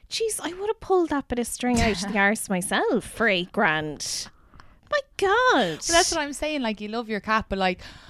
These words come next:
Speaker 2: honestly, like, if it was eight grand for yourself, you'd be finding it hard to pull the money to get yourself fixed. You know, sort of like
Speaker 1: Honestly, if I had a bit of string hanging out of my
Speaker 2: <laughs>
Speaker 1: arse,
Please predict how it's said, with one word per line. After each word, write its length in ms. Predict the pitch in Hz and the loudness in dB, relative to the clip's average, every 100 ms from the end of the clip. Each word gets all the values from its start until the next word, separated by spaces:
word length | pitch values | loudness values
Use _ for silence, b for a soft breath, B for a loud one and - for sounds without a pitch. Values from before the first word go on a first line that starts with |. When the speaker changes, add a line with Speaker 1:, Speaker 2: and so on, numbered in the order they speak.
| B B | B B
Speaker 2:
honestly, 540 | 214 202 196 - 196 180 | -2 -2 -2 -4 -4 -2
like, 420 | 180 170 - - b b b b | -2 -2 -6 -20 b b b b
if 200 | - 196 | -4 0
it 40 | 196 | 2
was 160 | 196 185 | 2 4
eight 160 | 196 | 2
grand 260 | - 180 180 | 2 0 0
for 80 | 180 | -4
yourself, 540 | 165 - 202 254 - | -4 0 2 2 -2
you'd 100 | 196 | -6
be 80 | 170 | -4
finding 260 | 180 170 | -4 -4
it 60 | 160 | -4
hard 240 | 165 160 160 | -2 -2 -4
to 60 | |
pull 140 | - 165 | -6 -6
the 80 | |
money 340 | 160 165 160 156 | -4 -4 -4 -6
to 120 | - | -8
get 140 | 175 | -10
yourself 360 | 175 - 185 202 | -8 -6 -4 -4
fixed. 420 | - 170 - - | -4 -6 -8 -14
You 80 | 185 | -6
know, 100 | 196 | -6
sort 120 | 202 | -4
of 40 | 226 | 2
like 80 | 285 | 4
Speaker 1:
Honestly, 420 | 311 311 294 240 | 4 2 0 -2
if 120 | 247 | 0
I 160 | 294 339 | 0 2
had 200 | 392 359 | 2 0
a 60 | |
bit 140 | 311 277 | 0 -2
of 80 | 277 | -2
string 420 | - 269 247 220 | -4 -2 0 -2
hanging 320 | 220 208 196 | -4 -2 -2
out 140 | 185 | -2
of 60 | 180 | -2
my 140 | 180 175 | -2 0
Speaker 2:
<laughs> 160 | 175 165 | 2 0
Speaker 1:
arse, 400 | 160 - - | -2 -6 -6